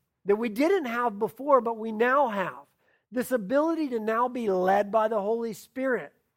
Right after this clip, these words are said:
that we might walk in the will of God. Then Jesus goes on there in John chapter three,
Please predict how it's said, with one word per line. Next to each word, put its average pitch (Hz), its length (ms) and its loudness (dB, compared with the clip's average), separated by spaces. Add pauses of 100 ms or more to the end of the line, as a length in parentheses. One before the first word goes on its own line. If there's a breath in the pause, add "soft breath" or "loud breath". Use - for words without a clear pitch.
(380)
that 214 160 2
we 233 200 -4
might 220 340 -2
walk 202 580 2 (320)
in 214 180 -6
the 214 80 4
will 196 360 4
of 196 180 0
God. 226 360 2 (680)
Then 220 180 2
Jesus 226 360 -4
goes 214 360 4
on 311 300 2
there 214 200 0
in 190 100 -4
John 190 220 -2
chapter 196 440 -6
three, 208 360 -4